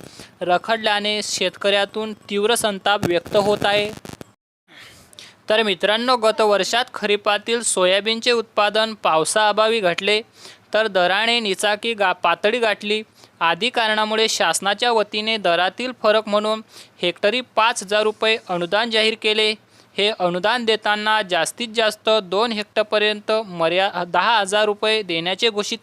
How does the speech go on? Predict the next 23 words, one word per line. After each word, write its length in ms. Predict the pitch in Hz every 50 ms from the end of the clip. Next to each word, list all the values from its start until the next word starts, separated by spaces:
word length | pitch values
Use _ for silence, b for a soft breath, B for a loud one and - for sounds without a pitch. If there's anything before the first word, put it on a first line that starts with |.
| -
केले 220 | - 170 160 170 202
आहे. 320 | 220 214 220 220 226 226 233 _ _ _ _ - - - - 101 - _ _ _ _ _ _ _ _ _ _ _ _ _ _ -
त्यानुसार 540 | 214 208 226 233 226 208 - 226 226 233 226
मित्रांनो, 580 | 202 175 160 - 196 220 240 233 226 226 226
सोयाबीन 640 | 208 - - 190 175 180 180 190 208 202 254 269 277
उत्पादक 480 | 262 233 214 - - 214 214 220 226 233 226
शेतकऱ्याकडून 760 | - - 196 185 - - 208 220 240 254 247 - 226 226 240 247 247
अनुदानाचे 760 | 220 190 180 180 196 202 202 208 208 208 214 208 208 - 254
अर्ज 300 | 262 240 226 220 208 220
भरून 360 | 226 214 208 220 214 233 220
घेतले. 440 | 202 190 202 208 214 208 208 214 214 - B B B B B B B
याची 360 | 180 175 170 170 - - 254
मुदत 640 | 254 240 233 226 214 226 226 233 226 - _ _ -
इ-, 120 | 226 214 196 - _ -
तीस 220 | 233 247 247 - 262
ऑगस्टपर्यंत 840 | 214 208 208 214 220 202 - 233 226 - 226 220 226 220 - 233
होती. 460 | 220 208 240 247 - - 226 220 220 226 - B B B B B B -
त्यानंतर 460 | 208 214 240 240 240 233 220 233 233
ही 120 | 226 220 233
मुदत 420 | 233 202 196 196 190 208 214 226
वाढवण्यात 560 | 214 196 175 175 180 190 196 214 233 254 233
आली. 320 | 226 214 214 214 226 233 240 - -
कृषी 360 | - 190 185 175 - - 226